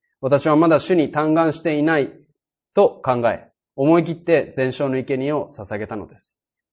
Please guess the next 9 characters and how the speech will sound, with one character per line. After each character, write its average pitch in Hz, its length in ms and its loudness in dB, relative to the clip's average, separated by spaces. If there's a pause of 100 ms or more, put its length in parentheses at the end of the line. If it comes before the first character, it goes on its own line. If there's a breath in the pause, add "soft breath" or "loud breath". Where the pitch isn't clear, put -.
(1800)
サ - 180 4
ム 277 140 4
エ 196 40 8
ル 165 80 4
は 180 140 6
サ 208 140 2
ウ 214 80 4
ル 151 80 0
に 113 180 -6